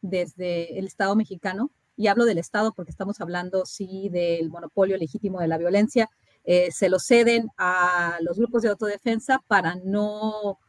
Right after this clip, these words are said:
manchar una imagen, ¿no? Y se pensaba hacer esto más, este,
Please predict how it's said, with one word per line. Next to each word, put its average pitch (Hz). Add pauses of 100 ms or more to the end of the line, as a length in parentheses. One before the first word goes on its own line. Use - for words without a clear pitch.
(160)
manchar 202
una 208
imagen, 190
¿no? 226
Y 208
se -
pensaba 214
hacer 196
esto 196
más, 185
este, -